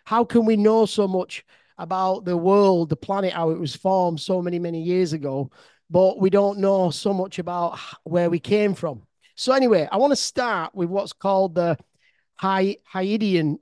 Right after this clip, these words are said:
Eon. Um, I hope you can see the screen. Now, my pronunciation of these words is gonna be tough. It's, I'm learning it and learning it myself. So,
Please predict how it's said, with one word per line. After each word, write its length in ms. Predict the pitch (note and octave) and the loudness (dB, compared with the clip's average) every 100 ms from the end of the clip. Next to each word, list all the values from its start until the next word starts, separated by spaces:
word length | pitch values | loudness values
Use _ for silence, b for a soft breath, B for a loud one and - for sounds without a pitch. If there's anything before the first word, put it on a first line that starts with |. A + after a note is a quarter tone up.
| - | -4
Eon. 440 | G3 E3+ D3+ F3 _ - | 0 0 -2 -6 _ -12
Um, 340 | E3 E3+ E3+ | -6 -4 -4
I 80 | D#3 | -2
hope 220 | F#3 G3+ | -2 -2
you 80 | F#3 | -6
can 120 | F3 | -6
see 200 | - F#3 | -4 -4
the 100 | D#3 | -4
screen. 460 | - F3+ D3+ C#3+ C#3 b b | -6 -6 -4 -4 -8 b b
Now, 300 | G3 G#3 G#3 | 2 2 2
my 280 | G3 G3+ G#3 | -2 0 0
pronunciation 720 | E3+ A3+ B3+ - A3 G3 G3+ | 0 0 0 0 0 0 0
of 80 | G3+ | -2
these 200 | F3+ F#3+ | -2 -6
words 300 | E3+ G3 F#3 | -2 -2 -2
is 100 | E3 | -4
gonna 200 | D#3 F#3 | -4 -2
be 100 | E3 | -4
tough. 320 | - F3 D3 - | -4 -4 -4 -10
It's, 220 | E3+ - F3+ - | -14 -12 -16 -4
I'm 180 | F#3+ F#3 | 0 4
learning 380 | G3+ G#3 G3+ F#3+ | 6 8 6 4
it 80 | - | 0
and 220 | F3+ F3 | -2 2
learning 300 | G3 G3 F#3+ | 2 2 0
it 100 | E3 | -4
myself. 500 | D#3 - E3+ F#3+ - b b | -6 -4 -4 -6 -10 b b
So, 480 | - F3+ F3 F3 | -2 0 2 0